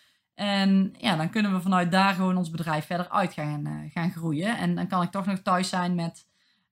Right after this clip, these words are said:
de kinderen. Want ik was, toen we z-, toen we verhuisden, was ik zwanger van, eh, van onze tweede dochter. Ehm, nou, het bedrijf van de webshop groeide eigenlijk zo dusdanig dat ik, eh, voor het in de kamer dozen aan het inpakken was, dat ik dacht van, "Nou, die gaat er niet meer worden." Dus daar heb ik een partij voor gevonden die dat, eh,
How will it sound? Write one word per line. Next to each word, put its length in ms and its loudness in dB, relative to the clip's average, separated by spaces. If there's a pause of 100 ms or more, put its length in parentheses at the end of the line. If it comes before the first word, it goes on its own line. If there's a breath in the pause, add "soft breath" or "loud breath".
(100)
de 280 0
kinderen. 520 8
Want 160 6
ik 100 0
was, 380 2
toen 140 2
we 80 6
z-, 220 -4
toen 200 2
we 80 2
verhuisden, 440 2
was 80 -2
ik 80 -12
zwanger 340 2
van, 260 0
eh, 440 0
van 140 -2
onze 160 -4
tweede 300 -2
dochter. 520 -4 (1040)
Ehm, 400 6
nou, 240 4 (260)
het 120 2
bedrijf 480 4
van 180 4
de 160 8
webshop 440 2
groeide 360 4
eigenlijk 340 2
zo 240 2
dusdanig 560 2
dat 180 -2
ik, 140 -8
eh, 140 -4
voor 120 -6
het 120 -4
in 80 -2
de 100 0
kamer 440 0
dozen 300 0
aan 60 2
het 100 -4
inpakken 420 -2
was, 180 -4
dat 100 -4
ik 100 -6
dacht 200 -4
van, 100 -8
"Nou, 160 -2
die 80 -2
gaat 220 -4
er 60 -4
niet 140 0
meer 100 -2
worden." 360 2
Dus 120 -2
daar 160 2
heb 120 0
ik 60 -20
een 100 -4
partij 460 0
voor 160 -2
gevonden 460 4
die 120 2
dat, 240 0
eh, 160 -2